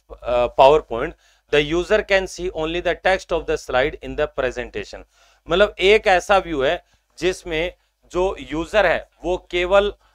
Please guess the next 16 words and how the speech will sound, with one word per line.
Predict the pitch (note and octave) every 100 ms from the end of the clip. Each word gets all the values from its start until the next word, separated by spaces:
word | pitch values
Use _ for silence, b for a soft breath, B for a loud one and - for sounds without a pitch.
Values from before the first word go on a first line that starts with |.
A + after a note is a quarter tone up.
| _ D3+
आपके | D#3+ D#3+ - F#3+
प्रेजेंटेशन | F#3+ E3+ E3+ F3 F#3+ F#3+ F3+ F#3+ F3+
के | F3+
अंदर | F3+ F3
केवल | F3+ F3+ F#3+
टेक्स्ट | - F#3+ - -
देख | D#3 D#3
सकता | C#3+ - B2+
है। |
बेटा | A#2+ C#3+
कौन | C#3 F#3 F#3
सा | F#3+
व्यू | F3 D#3+
होता | B2+ B2+
है | A2+
बताओ, | G#2+ G2 F2+